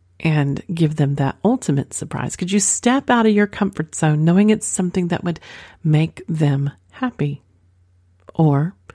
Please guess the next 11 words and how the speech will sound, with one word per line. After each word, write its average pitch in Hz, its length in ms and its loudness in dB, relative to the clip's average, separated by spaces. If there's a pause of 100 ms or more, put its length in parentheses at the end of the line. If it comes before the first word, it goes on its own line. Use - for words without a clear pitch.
(880)
help - 280 0
them 147 240 2
achieve - 840 -6 (400)
something, 151 720 -2
or 151 180 2
not 151 280 -2
really 147 240 0
achieve, 185 560 -2
but 165 320 -2 (1500)
something 247 600 -2
they've 190 280 2